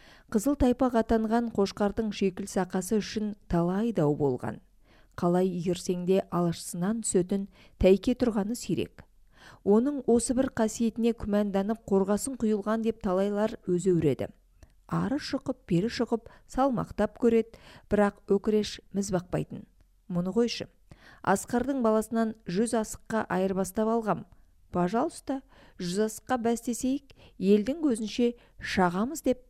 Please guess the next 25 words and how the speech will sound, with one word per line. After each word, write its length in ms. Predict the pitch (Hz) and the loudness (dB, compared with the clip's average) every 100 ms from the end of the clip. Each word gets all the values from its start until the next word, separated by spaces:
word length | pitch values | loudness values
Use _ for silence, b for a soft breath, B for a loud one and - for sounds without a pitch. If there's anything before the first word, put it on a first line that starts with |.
| - | -6
тап 220 | - 170 - | -2 -2 -2
беретін. 460 | 147 - - - - _ _ _ b b b b | -6 -6 -12 -20 -20 _ _ _ b b b b
Ондай 380 | - 202 220 254 | 0 2 4 4
байлар 460 | 240 226 233 233 - | 4 2 2 0 -4
қайдан 320 | 170 156 180 | -4 -4 -4
болсын? 380 | 185 151 - - _ - b b b - | -4 -6 -8 -18 _ -20 b b b 2
Өзі 300 | 202 190 180 | 2 6 4
өрегендер 520 | 170 175 170 180 185 b b b b | 4 0 0 0 0 b b b b
өзді-өзі 500 | 165 185 190 269 247 | 8 8 8 2 2
күңкілдеп 560 | - 208 180 170 202 - | -2 -4 -4 0 0 2
барып, 400 | 160 175 185 - _ _ | 0 0 -2 -6 _ _
жел 260 | - 190 240 | -2 0 0
шыққан 400 | - - 247 262 | -4 -6 -6 -2
доптай 320 | 180 - 202 | -2 0 -2
басылып 400 | 196 151 - - | 0 -4 -6 -8
қалатын. 540 | - 151 147 - 151 160 _ - b b b | -4 -4 -4 -8 -12 -14 _ -20 b b b
Сол 320 | - 208 226 | 0 8 10
қызыл 300 | 226 220 196 | 8 0 -2
сақа 340 | 214 220 202 220 | -2 -4 0 0
Құдайдың 420 | - 196 202 240 220 | 2 4 4 2 0
құдіретімен 640 | 196 220 220 220 220 214 175 | 0 4 4 2 -2 -2 -2
менің 320 | 185 202 269 | -2 -2 -2
қолыма 320 | 277 226 156 | -4 -2 -4
тиді. 320 | - 143 - - - - - - - - | -4 -8 -8 -16 -18 -20 -20 -20 -20 -16
Ал 240 | - 180 | -6 -4